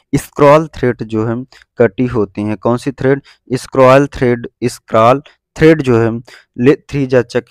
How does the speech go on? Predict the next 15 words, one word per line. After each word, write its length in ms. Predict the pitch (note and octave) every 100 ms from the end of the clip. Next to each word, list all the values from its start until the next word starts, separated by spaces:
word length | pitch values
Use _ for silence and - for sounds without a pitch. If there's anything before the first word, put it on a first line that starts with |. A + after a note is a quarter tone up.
| _
के 100 | C3
अंदर 360 | - A2+ G#2 G2+
जो 120 | G#2+
है 80 | A2
चूड़ियाँ 420 | - G#2 G2+ A2
कटी 220 | G#2 F#2+ G2+
होती 260 | G#2 -
है। 20 |
इसका 180 | B2 -
राइट 200 | B2 C#3
आंसर 240 | D3+ - C3
हो 40 |
जाएगा 300 | A2+ G#2 G2
ऑप्शन 220 | G2 -
नंबर 300 | G#2+ G#2 C3